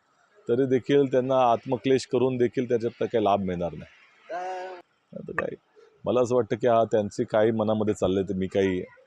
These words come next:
Speaker 1: अ, सांगू शकत नाही, मी काही मनकवडा नाही. अ, परंतु त्यांनी जे, ज्या पद्धतीचं राजकारण केलं आणि भारतीय जनता पक्षानं त्यांच्याकडनं ते करवून घेतलं, ईडी, सीबीआयचे देखील जे काही प्रयोग झाले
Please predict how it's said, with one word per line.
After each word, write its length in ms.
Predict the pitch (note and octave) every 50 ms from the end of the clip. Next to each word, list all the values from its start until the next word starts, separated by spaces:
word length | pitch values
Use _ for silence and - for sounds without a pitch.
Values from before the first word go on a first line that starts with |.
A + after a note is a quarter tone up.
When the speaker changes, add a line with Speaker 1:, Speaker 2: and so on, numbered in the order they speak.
| - - _ _ -
Speaker 1:
अ, 180 | E2+ E2+ E2+ E2
सांगू 300 | - - E2+ F2+ F#2+ G2+
शकत 340 | - - F#2 - G2 E2 F2
नाही, 160 | F2 E2+ F2
मी 120 | F2+ F2
काही 160 | E2 F#2+ F2+
मनकवडा 460 | F2+ F#2 F#2 F#2 F#2 F#2+ F#2+ F#2 F#2 F2+
नाही. 340 | E2+ D#2+ D2+ D#2 - - - _ _ _ _ _ _ _ _ _ _ -
अ, 100 | F#2+ F#2+
परंतु 720 | - - G#2 G#2+ A#2 A#2+ G#2+ - B2 B2+ C3 C3+ - - - _ _ _ _ - - -
त्यांनी 320 | G2+ G2 G#2 A2+ A#2 B2+
जे, 160 | A#2 A2+ A#2+
ज्या 240 | A2+ - F#2 G#2 A2
पद्धतीचं 460 | A2 - A#2 G#2+ A#2+ A#2+ B2 B2+ C3
राजकारण 540 | A2+ G#2 G2 G2 A2 G#2+ - A2+ A2 A2+ A2+
केलं 420 | G#2+ - - B2 A#2+ A2+ G2 D2+ C#2+ - _ _ _ _ _ _ _ _ _ _ -
आणि 100 | G#2+ G#2+
भारतीय 400 | G2 F#2+ G2 G2 G2 - C3+ C3
जनता 300 | A#2 A#2 A2 G#2+ - B2+
पक्षानं 420 | A2 - A#2 G#2 - - A#2 A2 A#2
त्यांच्याकडनं 560 | G#2+ A2+ G#2 G2+ - A#2 - A#2+ A#2 A#2+ A2+
ते 140 | G#2 - A#2 - -
करवून 320 | B2 B2 D3 D#3 D3 B2+
घेतलं, 340 | F#2+ F2+ - - D#2 D2 - - _ _ _ _ _ _ _ _ _ _ _ _ _ _ _ _ _ _ _ _ _ - F2 E2+ E2 E2 F2+ F2 - -
ईडी, 280 | F#2+ G#2 G#2 A#2+ A#2+ A2+
सीबीआयचे 720 | - A2+ G#2 F#2 A2 A2+ A#2 A#2 A2+ G#2+ - - A#2 A2
देखील 340 | G2+ G#2+ F#2+ - A2+ G#2+ F#2+
जे 140 | F#2+ G#2 G#2
काही 420 | - A#2 A2+ A#2 A2+ A2 G#2+ F#2+
प्रयोग 500 | - - - - G2 G2+ G#2+ A#2 A#2 G#2
झाले 300 | D#2+ F2+ E2+ D#2 D2+